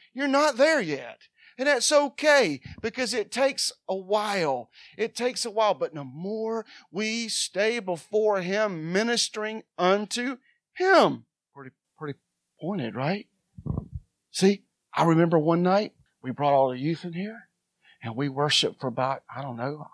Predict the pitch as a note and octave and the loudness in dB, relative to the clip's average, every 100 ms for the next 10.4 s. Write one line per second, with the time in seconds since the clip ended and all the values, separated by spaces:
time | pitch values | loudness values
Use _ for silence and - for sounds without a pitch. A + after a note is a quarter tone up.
0 | - C3+ D3 D#3+ - B2 C#3+ C#3+ C3+ D#3 | -2 -2 -2 -8 -10 -4 -2 -2 -4 -8
1 | F3+ - - B2 C3 C3 D3 C3+ - - | -10 -18 -14 -8 -2 2 2 0 -6 -12
2 | - - F3 F#3+ F3 D#3 - - D#3+ D#3 | -12 -4 2 4 4 2 -2 0 0 0
3 | B2+ A#2+ - - F3+ D3 A#2 B2 A#2 G#2+ | 0 0 2 2 0 -2 -6 -6 -6 -6
4 | G#2+ _ - - F3 C#3 B2 G#2+ - - | -12 _ 2 2 2 0 -6 -6 -10 -16
5 | - C3+ C#3+ B2 D3 - - D3 A2+ _ | -4 0 0 -2 0 0 0 -4 -4 _
6 | _ _ _ _ _ D#3 B2+ G#2+ A2 G#2 | _ _ _ _ _ -6 -2 -2 -2 -4
7 | D#2+ G2+ A2+ - _ _ - D3 C#3+ A#2 | -10 -12 -12 -14 _ _ -6 -4 -2 -2
8 | A#2 A2 G#2+ A#2+ B2+ B2+ A2+ G#2+ G2+ A2 | 0 -2 -2 0 0 0 -4 -6 -10 -10
9 | G#2 G#2+ _ _ - C3+ B2+ A2+ C#3 B2 | -10 -12 _ _ -8 -2 -2 -2 -2 -2
10 | G#2+ E2 G#2 | -4 -8 -10